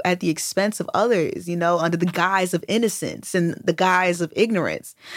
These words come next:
Being more vocal, yeah. Like, I just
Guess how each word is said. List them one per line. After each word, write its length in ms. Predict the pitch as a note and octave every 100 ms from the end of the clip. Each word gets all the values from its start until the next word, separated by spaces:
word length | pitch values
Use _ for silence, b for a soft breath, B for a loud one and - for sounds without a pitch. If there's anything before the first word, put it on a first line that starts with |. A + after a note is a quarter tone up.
| B B - E3+
Being 280 | G#3 D4+ B3
more 140 | G3
vocal, 420 | F3 A#3+ D4+ F#3+
yeah. 560 | D3 D#3 A#3 B3+ C3+ -
Like, 200 | E3+ E3
I 100 | F#3+
just 220 | A#3 A#3